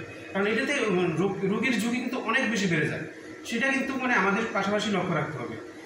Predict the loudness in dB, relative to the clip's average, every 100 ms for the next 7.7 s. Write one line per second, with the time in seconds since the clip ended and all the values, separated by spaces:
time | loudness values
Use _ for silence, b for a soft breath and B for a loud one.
0 | -10 -2 2 4 4 2 2 2 4 2
1 | 2 0 -2 0 0 2 0 0 -2 -4
2 | B -6 -2 4 6 6 6 4 2 2
3 | 4 4 4 2 2 4 4 2 0 -2
4 | -2 0 0 2 2 2 0 -2 -2 -4
5 | B B -4 0 2 2 2 2 4 4
6 | 2 2 2 2 2 2 2 2 2 0
7 | -2 2 4 4 2 0 -2